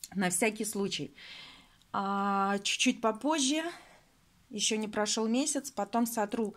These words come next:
влажной салфеткой детской, очень хорошо. А Санмайт убирается вообще супер влажной салфеткой. Детской беру в аптеке или там в любом гипермаркете, магазине. Вот, значит, можете посмотреть, значит,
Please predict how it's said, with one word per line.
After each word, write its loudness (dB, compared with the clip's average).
влажной 2
салфеткой 0
детской, 2
очень -2
хорошо. 0
А 2
Санмайт 0
убирается 0
вообще 0
супер 2
влажной -2
салфеткой. -6
Детской -2
беру -2
в -6
аптеке -4
или -8
там -10
в -4
любом -2
гипермаркете, -4
магазине. -6
Вот, 0
значит, 4
можете 4
посмотреть, 2
значит, 2